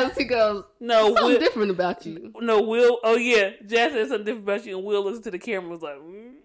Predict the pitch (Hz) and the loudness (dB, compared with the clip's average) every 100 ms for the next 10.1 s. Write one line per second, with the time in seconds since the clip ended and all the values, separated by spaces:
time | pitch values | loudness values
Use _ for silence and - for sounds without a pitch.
0 | - 196 233 185 - 208 208 214 208 170 | -18 -10 -6 -6 -8 -10 -6 -6 -6 -12
1 | 147 - - _ _ - 170 - 139 135 | -18 -20 -20 _ _ -18 -18 -18 -20 -20
2 | 147 _ _ 214 262 254 180 170 156 151 | -20 _ _ -6 -6 -6 -6 -8 -10 -10
3 | 170 156 139 170 165 - - 214 220 - | -10 -10 -12 -14 -14 -16 -14 -12 -12 -14
4 | - 233 240 - 285 - 226 220 214 220 | -4 -4 -4 -10 -12 -8 -8 -8 -10 -12
5 | 220 214 196 185 180 180 196 202 185 180 | -14 -10 -8 -6 -8 -8 -10 -10 -12 -10
6 | 170 175 180 185 175 185 175 175 165 165 | -12 -12 -14 -16 -14 -14 -12 -12 -12 -14
7 | 170 165 220 240 247 208 175 180 180 - | -14 -12 -8 -6 -4 -4 -6 -14 -16 -14
8 | 165 165 165 160 165 175 - 175 160 214 | -16 -14 -14 -14 -14 -16 -18 -16 -10 -4
9 | 202 202 202 269 214 220 214 220 214 180 | 0 0 0 -2 -2 -2 -4 -4 -8 -12
10 | 165 | -12